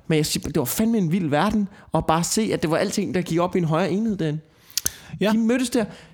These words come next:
Speaker 1: de ville have dem, de ville, altså, de ville have hinanden.
Speaker 2: Mm.
Speaker 1: Det var, det var smukt
Speaker 2: Mm.
Speaker 1: på en eller anden måde.
Speaker 2: Mm.
Speaker 1: Jeg synes ikke, sådan noget er ulækkert.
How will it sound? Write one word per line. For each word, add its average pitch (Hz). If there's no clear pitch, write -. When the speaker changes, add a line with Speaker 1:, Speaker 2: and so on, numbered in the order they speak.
Speaker 1:
de 262
ville 226
have 175
dem, 247
de 311
ville, 262
altså, 220
de 233
ville 226
have 247
hinanden. 311
Speaker 2:
Mm. 147
Speaker 1:
Det 226
var, 220
det 220
var 220
smukt -
Speaker 2:
Mm. 117
Speaker 1:
på -
en 220
eller 180
anden 180
måde. 165
Speaker 2:
Mm. 127
Speaker 1:
Jeg 247
synes 226
ikke, 196
sådan -
noget 147
er -
ulækkert. 113